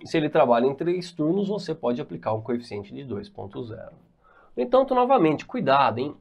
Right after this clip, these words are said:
Isso só é utilizado para fins de dedutibilidade da despesa de depreciação lá da base de cálculo,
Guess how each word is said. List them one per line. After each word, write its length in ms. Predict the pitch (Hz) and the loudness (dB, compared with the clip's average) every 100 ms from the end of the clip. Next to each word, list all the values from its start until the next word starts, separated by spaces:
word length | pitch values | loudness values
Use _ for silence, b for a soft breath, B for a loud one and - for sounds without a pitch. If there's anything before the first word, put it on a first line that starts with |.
| _ | _
Isso 320 | 185 233 233 139 | -4 -2 -2 -8
só 340 | - - 160 | -12 -2 2
é 140 | 156 | 2
utilizado 540 | 220 202 180 135 131 151 | 0 -2 -6 -2 -2 -2
para 260 | 147 151 131 - _ | -2 -4 -4 -12 _
fins 580 | 185 240 240 226 139 113 | -4 -2 0 -2 -6 -8
de 140 | 156 | -12
dedutibilidade 1400 | 117 113 180 180 170 170 156 160 113 113 117 120 120 131 - b b b | -6 4 4 4 -2 -4 -4 -2 0 0 0 -2 -4 -10 -12 b b b
da 100 | 110 | -8
despesa 640 | 104 104 - - 226 196 | -6 -6 -8 2 2 2
de 100 | 170 | -2
depreciação 760 | 156 165 165 160 160 131 123 135 | 0 -2 -2 -6 -6 -6 -2 0
lá 140 | 143 | 0
da 140 | 180 156 | 0 -2
base 400 | 110 131 139 147 | 0 -2 -2 -8
de 100 | - | -14
cálculo, 600 | 107 117 139 - - | 0 2 2 -2 -16